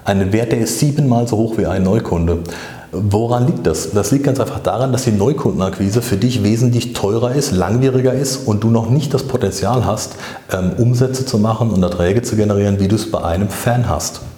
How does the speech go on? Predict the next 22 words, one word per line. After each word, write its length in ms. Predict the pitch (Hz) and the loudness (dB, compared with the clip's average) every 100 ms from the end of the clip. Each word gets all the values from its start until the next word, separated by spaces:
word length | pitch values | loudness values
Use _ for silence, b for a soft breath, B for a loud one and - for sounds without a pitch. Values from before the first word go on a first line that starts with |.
| - B B B B | -20 B B B B
Ein 140 | 98 - | -4 -2
Fan 380 | - 101 120 | 0 2 2
kommt 240 | 123 110 104 | 2 0 0
zu 140 | 101 | -2
dir, 260 | 87 95 117 | 2 2 2
weil 100 | 107 | 2
er 60 | |
von 180 | 98 92 | 0 0
deinen 300 | 87 85 87 | 0 0 0
Leistungen, 560 | 87 92 120 - 131 127 | 2 2 0 0 0 2
von 120 | 101 | 0
deinem 280 | 87 92 98 | 2 0 0
Unternehmen 400 | 98 92 95 107 | 2 2 2 2
begeistert 480 | 95 90 113 82 80 | 2 0 0 -2 -2
ist, 220 | - - B - | -4 -8 B -4
weil 120 | 90 | 0
du 60 | |
ihn 220 | 101 107 107 | 2 0 0
schon 180 | 110 | 0
einmal 300 | 95 95 104 | 0 0 0
überzeugt 440 | 104 107 - - 95 | 0 -2 -2 -2 -2
hast 280 | 82 - | -4 -6